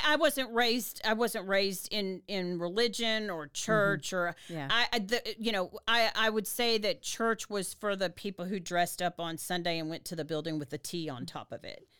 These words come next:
Speaker 1: You know, I mean, it's, uh, so, so
Speaker 2: Yeah.
Speaker 1: no, I, there was no, no idea about any of that. What, what did God have to do with it? I was the one pouring alcohol down my throat, you know. But I re-, I, I remember right then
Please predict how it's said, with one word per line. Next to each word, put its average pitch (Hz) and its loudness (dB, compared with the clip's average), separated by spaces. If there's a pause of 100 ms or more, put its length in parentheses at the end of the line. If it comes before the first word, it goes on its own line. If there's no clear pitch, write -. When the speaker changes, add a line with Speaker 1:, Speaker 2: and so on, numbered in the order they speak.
(320)
Speaker 1:
You 220 2
know, 190 4
I 233 4
mean, 233 4
it's, 220 0
uh, 220 2
so, 247 2
so 262 2
Speaker 2:
Yeah. 254 4
Speaker 1:
no, 269 4
I, 247 2
there 233 4
was 214 2
no, 202 4 (240)
no 202 2
idea 165 2
about 151 -2
any 170 -2
of 131 -6
that. 147 2
What, 202 -4
what 214 2
did 196 -4
God 165 0
have 123 -4
to 135 -10
do 131 -8
with 127 -6
it? 127 -4
I 139 0
was 185 -2
the - -14
one 135 -6
pouring 135 -6
alcohol 147 -6
down - -10
my 104 -10
throat, 123 -6
you 170 -4
know. 147 -4 (420)
But 220 6
I 220 8
re-, 226 4 (100)
I, 226 8 (180)
I 240 6
remember 240 4
right 220 4
then 185 6